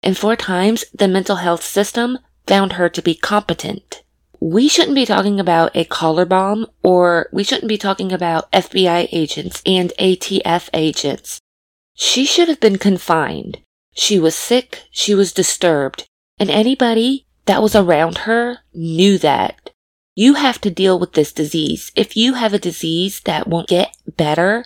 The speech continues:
and your thinking is way off, why jeopardize society by putting this person on trial? They'll be acquitted. The attorney started to become very frustrated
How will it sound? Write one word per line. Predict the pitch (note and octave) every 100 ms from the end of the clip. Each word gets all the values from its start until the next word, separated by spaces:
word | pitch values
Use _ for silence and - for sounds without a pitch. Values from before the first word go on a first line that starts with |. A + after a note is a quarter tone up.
| -
and | F3+
your | F#3 B3+
thinking | - G3+ G#3 G#3+ - -
is | E3+ D3+ -
way | - D3+ E3 F3+ D#3+
off, | C#3+ D#3+ A3+ - -
why | - G3 C4+ C4
jeopardize | G#3+ F#3+ F#3+ G3+ G#3 G#3
society | G3+ - D#3+ D#3 F#3
by | F#3+ D3+
putting | - G#3 A3
this | G3 F3+
person | F3 E3+ F3
on | E3+ D#3+
trial? | - D#3+ D#3 C#3 - G#3 _ _ _ -
They'll | D#3 G3+
be | B3+ A#3
acquitted. | - - - - D#3 B2 A2 - _ _ _ -
The | E3+ F#3 -
attorney | F3 - G3 G#3 A3+ C4+ C4+ -
started | - - G3 F3+ F3+
to | F3
become | F3 - E3+ D#3+ D3+ -
very | D3+ C#3 C3 D#3+ D#3 D#3 D#3 D#3 C#3
frustrated | - - - F3+ E3 E3 - - D#3 D3+ C#3+ C3+ C3+ -